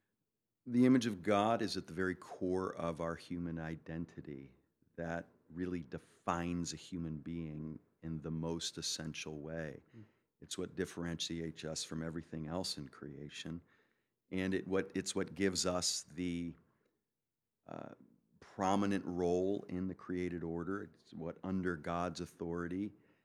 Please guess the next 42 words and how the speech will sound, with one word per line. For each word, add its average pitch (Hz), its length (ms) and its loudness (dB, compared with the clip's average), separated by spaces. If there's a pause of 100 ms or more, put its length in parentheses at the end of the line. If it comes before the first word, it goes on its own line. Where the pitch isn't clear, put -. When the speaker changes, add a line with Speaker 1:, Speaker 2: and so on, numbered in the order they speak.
(500)
Speaker 1:
gives 95 280 0
us 87 320 0
the - 120 -8
privilege 90 500 -2
of 73 160 -6
being 87 300 -2
those 85 320 -2
who 85 120 -4
rule 85 340 -4
over 82 200 -4
and 82 120 -2
subdue 82 640 -4
and 78 120 -6
are 80 160 -4
Speaker 2:
Mm. 117 100 -10
Speaker 1:
fruitful 92 380 -4
and 82 100 -2
multiply 82 680 -4
to 82 120 -10
the 78 80 -8
glory 82 340 -2
of 78 120 -10
God. 80 380 -6 (520)
And 85 80 -10
so - 100 0
the 92 140 4
image 127 160 6
of - 120 -10
God 92 320 2
is 80 140 -6
at 80 100 -8
the 78 60 -10
very 80 340 -6
essence 80 460 -4
of 76 120 -12
who - 140 -10
we 78 220 -8
are 78 360 -10 (340)
as 80 100 -10
human 78 320 -6
beings. 76 600 -8 (640)
And 92 380 0